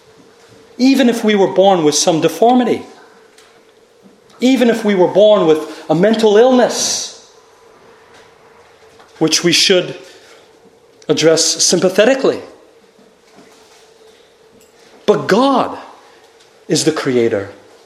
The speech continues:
of the male and the female. He gave us our identity. And to say that Jesus never addresses homosexuality is a lie. He says it here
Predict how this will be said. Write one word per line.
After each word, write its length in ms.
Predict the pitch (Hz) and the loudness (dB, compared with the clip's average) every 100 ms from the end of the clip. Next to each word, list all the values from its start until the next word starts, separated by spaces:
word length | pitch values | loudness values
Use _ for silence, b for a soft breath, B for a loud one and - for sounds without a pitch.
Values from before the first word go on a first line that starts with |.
| _ _ _ - | _ _ _ -6
of 100 | 131 | -2
the 80 | 131 | 0
male 500 | 131 117 107 110 104 - - _ - _ | 0 0 0 -2 -6 -20 -20 _ -20 _
and 100 | 120 | -6
the 60 | 120 | -6
female. 440 | - 151 135 117 | -2 0 0 0
He 180 | 104 185 | -2 0
gave 200 | 151 135 | 0 0
us 200 | 131 - | 0 0
our 140 | 135 135 | 0 0
identity. 520 | 131 165 220 135 - B B B | 0 0 0 -4 -8 B B B
And 100 | 160 | 0
to 80 | 175 | 0
say 240 | - 196 | 2 2
that 240 | 180 156 B B B | 2 0 B B B
Jesus 480 | 143 196 208 160 - | -2 -2 2 2 2
never 340 | 160 170 160 143 | 2 4 4 4
addresses 540 | - 165 - 160 - | 2 0 2 0 2
homosexuality 1500 | 165 156 - 160 - - - 165 147 139 180 262 175 110 139 B B B B B | 2 2 2 -2 -2 -6 -2 -2 0 0 2 2 0 0 -4 B B B B B
is 160 | 190 190 | -2 2
a 60 | 202 | 2
lie. 480 | 214 269 285 - - - - _ _ _ _ _ _ _ - _ _ _ - _ _ _ - | 2 0 -4 -8 -12 -20 -20 _ _ _ _ _ _ _ -20 _ _ _ -20 _ _ _ -4
He 120 | 240 | -2
says 280 | - 214 196 | 2 0 0
it 100 | 220 | -2
here 440 | - 302 302 - | 0 0 0 -4